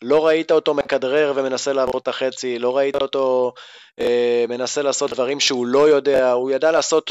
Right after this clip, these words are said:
טוב מאוד את מה שהוא יודע, ואת מה שהוא לא יודע הוא פשוט לא עשה, וזו חוכמה של שחקן, הניסיון שלו, העיניים שזזות, ה-,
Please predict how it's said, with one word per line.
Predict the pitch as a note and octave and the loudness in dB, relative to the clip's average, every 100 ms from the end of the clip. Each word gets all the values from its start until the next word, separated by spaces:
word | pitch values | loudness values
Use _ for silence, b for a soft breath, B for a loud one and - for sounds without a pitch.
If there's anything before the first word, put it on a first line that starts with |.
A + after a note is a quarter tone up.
| - | 0
טוב | E3+ D#3 | 2 2
מאוד | D3 D3 | 2 0
את | C#3 C3+ | 0 -4
מה | C3 | -4
שהוא | C3+ | -2
יודע, | A2+ D#3 A#3+ | -2 -2 -2
ואת | E3+ | -4
מה | D#3 | -8
שהוא | D#3+ C#3+ | -8 -2
לא | C#3+ | 0
יודע | D#3+ F3 | 2 2
הוא | E3 | 0
פשוט | D3+ D#3 D#3 | -4 -10 -4
לא | C#3+ | -2
עשה, | A#2 - B2+ G2 | -2 -2 -4 -6
וזו | G2 A2+ E3+ F#3 - _ _ - | -6 0 2 2 -4 _ _ -12
חוכמה | A2+ - B2 C#3 C#3 | -10 -8 -4 -2 -2
של | B2 | -4
שחקן, | - A#2 - A#2+ A2 | -6 -6 -4 -6 -6
הניסיון | G#2 - A2 B2 D3 | -10 -8 -4 -2 -2
שלו, | C#3+ C3 G2+ G2+ | -4 -6 -6 -8
העיניים | G#2 A2 C#3 C#3+ | -8 -6 -2 -2
שזזות, | C#3 B2 A#2 G#2 A2 - - - _ _ _ _ _ - | -4 -6 -10 -10 -10 -10 -14 -20 _ _ _ _ _ -10
ה-, | G#2 G#2+ G#2+ G#2+ G#2+ | -6 -4 -4 -4 -4